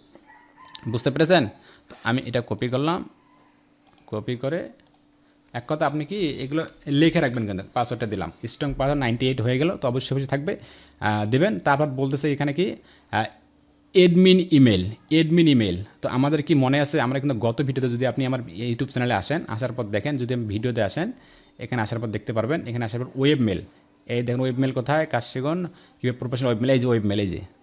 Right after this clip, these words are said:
ওয়েব মেইল, এটা আপনি অবশ্যই, অবশ্যই দেখবেন কীভাবে আমরা সি প্যানেলের under একটা ওয়েব মেইল তৈরি করতে পারি, এগুলো দেখবেন। তা না হলে কিন্তু কিছুই বুঝবেন না কিন্তু। অবশ্যই, অবশ্যই আমাদের একটা ওয়েব মেইল দিতে বলতেছে, অ্যাডমিন মেইল।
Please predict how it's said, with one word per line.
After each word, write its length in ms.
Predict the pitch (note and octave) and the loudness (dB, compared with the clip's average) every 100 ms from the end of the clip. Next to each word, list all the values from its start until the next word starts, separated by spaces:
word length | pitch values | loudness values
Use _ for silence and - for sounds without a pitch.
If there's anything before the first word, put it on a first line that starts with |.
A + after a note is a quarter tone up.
| _ - | _ -4
ওয়েব 200 | A#2+ A#2+ | -2 2
মেইল, 160 | C#3+ D3 | 2 4
এটা 180 | C#3 | 4
আপনি 180 | C3 D3+ | 2 0
অবশ্যই, 260 | C3 C3+ C#3+ | -2 -2 -2
অবশ্যই 120 | C#3 | 0
দেখবেন 260 | C3 A#2 A2+ | 2 0 -2
কীভাবে 300 | B2 B2+ B2+ | 0 2 2
আমরা 160 | C#3 | 0
সি 180 | - C3+ | 0 -4
প্যানেলের 320 | - C3+ B2+ | 0 2 2
under 140 | B2+ C3+ | 2 0
একটা 160 | D3 | 0
ওয়েব 180 | A#2+ A#2 | 0 2
মেইল 180 | E3 C4+ - - - - | 2 2 -8 -20 -18 -2
তৈরি 180 | C3+ D3+ | 0 2
করতে 240 | E3+ E3 | 2 0
পারি, 140 | B2+ | 0
এগুলো 180 | B2+ C#3+ | 0 0
দেখবেন। 360 | D3+ E3 B2+ A2 | 2 2 2 0
তা 160 | B2+ | 0
না 100 | C3 | 2
হলে 140 | B2+ D3 | 0 0
কিন্তু 200 | C#3+ C#3 | -4 -4
কিছুই 380 | C3 - G#3 C4 - _ - A2 | -4 0 0 0 -8 _ -10 -6
বুঝবেন 420 | B2 E3 C#3+ D3 | 0 0 4 2
না 120 | B2 | 2
কিন্তু। 220 | G2+ G2 | 0 -2
অবশ্যই, 360 | A2+ C#3+ - D#3 | -2 -2 -2 -4
অবশ্যই 180 | D3 C3+ | -2 -2
আমাদের 200 | C3+ C#3 | -2 -4
একটা 160 | D#3 | -2
ওয়েব 180 | B2+ B2+ | -2 0
মেইল 140 | D3+ | 0
দিতে 160 | B2+ C3+ | 0 0
বলতেছে, 380 | C#3+ C3+ A#2+ G#2 | 0 0 -2 -2
অ্যাডমিন 400 | A#2+ B2 C#3 D3 | -2 2 4 4
মেইল। 200 | C#3 G#2 | 4 4